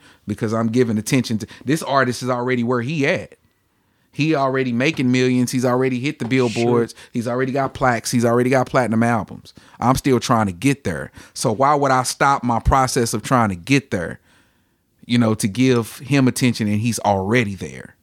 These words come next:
Speaker 1: So when I say I don't really listen to,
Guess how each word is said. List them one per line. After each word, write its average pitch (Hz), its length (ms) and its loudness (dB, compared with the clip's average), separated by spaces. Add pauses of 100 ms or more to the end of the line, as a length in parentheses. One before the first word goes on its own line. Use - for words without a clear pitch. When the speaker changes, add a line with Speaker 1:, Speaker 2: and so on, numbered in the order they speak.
(920)
Speaker 1:
So 120 540 0 (640)
when 127 160 0
I 131 80 0
say 151 220 2
I 139 100 2
don't 131 240 0
really 127 240 0
listen 123 360 -2
to, 107 120 0